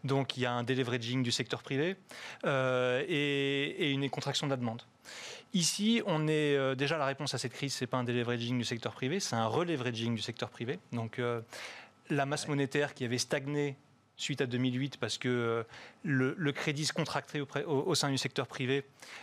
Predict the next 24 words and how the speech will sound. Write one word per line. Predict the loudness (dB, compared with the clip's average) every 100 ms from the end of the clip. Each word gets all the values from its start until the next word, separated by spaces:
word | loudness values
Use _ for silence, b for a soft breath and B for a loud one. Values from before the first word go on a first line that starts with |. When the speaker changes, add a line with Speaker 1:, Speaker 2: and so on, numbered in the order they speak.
| -2
Speaker 1:
euh, | 0 2 2 2 2 0
n'est | -2 0
pas | 0
du | -2
tout | -2
dans | 2
la | 2
même | 0
situation | -2 -4 -2 -2 -2
aujourd'hui. | -2 -4 -4 -8 -6
Certes, | -2 -2 -2
la | -4
vélocité | 0 0 -2 -2
de | -2
la | 0
monnaie | 0 0
diminue, | 0 2 2 0 B B -2
mais | 2 2 2
la | 0
masse | 0 -2 -2
monétaire, | -2 0 0 2 0
euh, | -2 -2
explose | -2 0 0 -2 -2 -8 -6
aujourd'hui. | -2 2 2 0